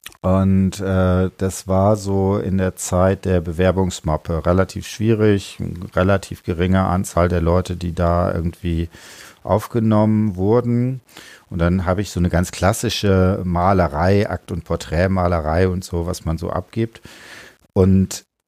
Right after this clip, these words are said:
ich weiß dann noch, dann hatte ich ein Gespräch mit Ernst Kretzer, der heißt so, wie er ist. Und, äh, der,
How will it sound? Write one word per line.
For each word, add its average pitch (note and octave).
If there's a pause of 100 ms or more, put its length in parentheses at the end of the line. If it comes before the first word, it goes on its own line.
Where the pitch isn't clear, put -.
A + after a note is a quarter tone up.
(220)
ich -
weiß G#2+
dann A#2
noch, A2+
dann G#2
hatte F#2+
ich -
ein F#2+
Gespräch F#2+
mit -
Ernst F2
Kretzer, D3 (840)
der E2 (340)
heißt G2
so, F#2
wie F2
er F2
ist. D3+ (840)
Und, G#2+
äh, F#2+ (320)
der, G2